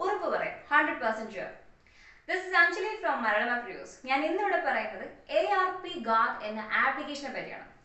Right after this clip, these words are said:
താഴെ കാണുന്ന description downloading കൊടുത്തിട്ടുണ്ട്. നമ്മുടെ Wi-Fi network, നമ്മളുടെ നെറ്റ്വർക്കിൽ ഉണ്ടാകാൻ സാധ്യതയുള്ള എല്ലാ തരത്തിലുള്ള പ്രോബ്ലംസ്,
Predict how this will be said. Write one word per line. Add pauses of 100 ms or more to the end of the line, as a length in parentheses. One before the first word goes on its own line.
(300)
താഴെ
കാണുന്ന
description (160)
downloading
കൊടുത്തിട്ടുണ്ട്. (800)
നമ്മുടെ
Wi-Fi
network, (480)
നമ്മളുടെ (260)
നെറ്റ്വർക്കിൽ (240)
ഉണ്ടാകാൻ (100)
സാധ്യതയുള്ള (240)
എല്ലാ (100)
തരത്തിലുള്ള
പ്രോബ്ലംസ്,